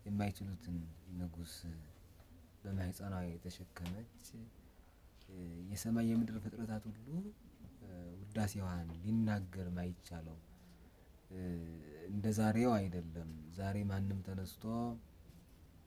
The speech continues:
በስንፍና አነጋገር ክርስቲያኖችን የጎዳ መስሎት፣ እሷንም የጎዳ መስሎት፣ ስለ አድኗዋንም እንደሚቀድ፣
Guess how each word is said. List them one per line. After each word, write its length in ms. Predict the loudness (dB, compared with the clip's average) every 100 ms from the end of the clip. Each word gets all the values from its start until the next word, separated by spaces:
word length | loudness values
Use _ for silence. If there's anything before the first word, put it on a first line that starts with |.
| -18 -8
በስንፍና 560 | -4 -2 0 0 2 2
አነጋገር 560 | 2 2 2 0 -2 -6 -10 -14 -14 -16 -18 -16 -16 -16 -12 -8 -6 -6 -6 -8 -10 -10 -10 -10 -10 -12 -16 -16 -18 -18 -18 -16
ክርስቲያኖችን 580 | -10 -4 4 4 4 2
የጎዳ 300 | 4 2 2 4
መስሎት፣ 440 | 4 0 -8 -10 -10
እሷንም 380 | 0 6 6
የጎዳ 320 | 6 4 2 0
መስሎት፣ 460 | 0 -2 -4 -6 -6 -12 -16 -18 -18 -20 -12
ስለ 180 | -2 4
አድኗዋንም 580 | 4 4 2 4 4 4
እንደሚቀድ፣ 560 | 2 2 -2 -4 -8